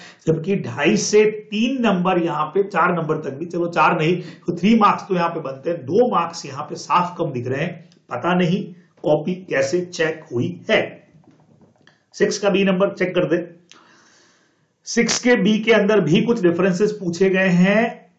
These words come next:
पार्टनरशिप और को ओनरशिप के डिफरेंसेस यहां पे पूछे गए। अब आपको मैं बताऊं, आ, ये क्वेश्चन है हमारा फ़ोर मार्क का, ठीक है। चार डिफरेंसेस स्टडी मैट में दे रखे हैं, तो हर एक डिफरेंस अपने को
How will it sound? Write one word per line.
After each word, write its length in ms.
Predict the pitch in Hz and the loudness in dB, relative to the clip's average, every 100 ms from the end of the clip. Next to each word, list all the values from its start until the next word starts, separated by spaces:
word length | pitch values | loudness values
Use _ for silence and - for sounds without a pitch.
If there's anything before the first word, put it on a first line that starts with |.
| _ | _
पार्टनरशिप 680 | 156 - - 240 - 254 254 | 0 0 0 0 2 2 4
और 120 | 233 | 4
को 380 | - - 208 180 | 4 4 4 4
ओनरशिप 360 | 180 - 180 - | 0 0 -4 -6
के 80 | 180 | -6
डिफरेंसेस 520 | 131 156 139 - 135 | -6 -8 -12 -14 -14
यहां 180 | 127 156 | -10 -8
पे 80 | |
पूछे 340 | 160 - 123 160 | -8 -10 -6 -4
गए। 460 | 147 - - _ _ _ - | -2 -6 -10 _ _ _ -2
अब 120 | 214 | 2
आपको 300 | 202 - 185 | 0 0 -2
मैं 120 | 190 | 0
बताऊं, 420 | 147 101 180 - - _ | -2 -4 -8 -10 -16 _
आ, 400 | 135 127 165 180 156 | -10 -4 -4 -2 -2
ये 80 | |
क्वेश्चन 360 | 175 147 - 160 | -4 -4 -6 -6
है 200 | 151 147 | -6 -8
हमारा 560 | 123 120 127 - - _ _ _ _ | -8 -6 -8 -10 -20 _ _ _ _
फ़ोर 240 | - 208 123 | 2 4 2
मार्क 220 | - - | -2 -12
का, 380 | - - - _ - | -20 -20 -20 _ -20
ठीक 140 | 139 | -18
है। 180 | - - _ _ _ _ _ _ _ _ - | -18 -20 _ _ _ _ _ _ _ _ -4
चार 280 | 165 226 214 | 2 2 4
डिफरेंसेस 480 | 196 - 185 180 180 | 2 0 -2 0 -2
स्टडी 360 | - - 165 | -4 -6 -4
मैट 220 | 160 160 156 | -2 -4 -4
में 100 | 156 | -6
दे 100 | 156 | -4
रखे 240 | 156 151 | -4 -6
हैं, 140 | 175 - | -6 -6
तो 200 | 180 - | -10 -6
हर 100 | 156 | -2
एक 140 | 180 | 0
डिफरेंस 360 | 147 139 156 151 | -2 -4 -4 -6
अपने 240 | 123 160 | -8 -10
को 180 | 156 165 | -8 -10